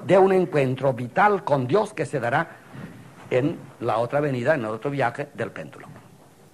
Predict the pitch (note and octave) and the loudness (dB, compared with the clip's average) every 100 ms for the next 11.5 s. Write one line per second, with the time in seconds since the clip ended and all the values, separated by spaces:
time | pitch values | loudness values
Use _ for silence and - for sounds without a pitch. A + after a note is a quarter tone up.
0 | _ - - - - A#2+ C#3+ D3 F3+ E3+ | _ -20 -20 -18 -12 0 2 4 4 2
1 | D3+ G#3+ D3+ - - - - D3+ F#3+ G3 | -2 -6 -8 -16 -18 -14 2 4 6 4
2 | F3+ F3 D#3 D#3 C3 D3 - G#2 - G#2+ | 4 2 4 2 4 2 0 -6 -6 -10
3 | G2+ A2 G#2 G#2+ G2+ A#2 A2+ A2 A2+ G#2+ | -4 -2 0 -2 -4 -6 -4 -4 -2 -2
4 | B2+ B2 C3 D#3 E3+ E3+ F3 E3 - D3+ | -2 -2 0 0 0 2 4 4 2 0
5 | D#3 C3+ B2+ D3 - - - C#3+ C#3 F#3 | 2 2 2 0 -8 -20 -4 2 2 2
6 | - - - - B2 - B2+ A2+ E3 E3 | -6 -20 -20 -2 0 2 0 0 -2 -4
7 | D3+ D#3 F#3+ F3 F2+ - _ - - _ | -6 -6 -6 -8 -12 -20 _ -20 -20 _
8 | - - A2+ D3+ F3+ F#3 F3+ D#3+ D3 C3+ | -14 -2 2 4 4 4 0 0 0 -2
9 | B2 B2 E3 E3 C3+ A2 E2 - - - | -2 -2 -4 -2 -2 -2 -6 -14 -18 -20
10 | - - - C3+ C#3+ C3 C#3+ C#3+ B2+ B2+ | -20 -20 -10 -8 -8 -8 -6 -4 -4 -4
11 | C3 F#2+ D2+ - - | -4 -6 -8 -12 -18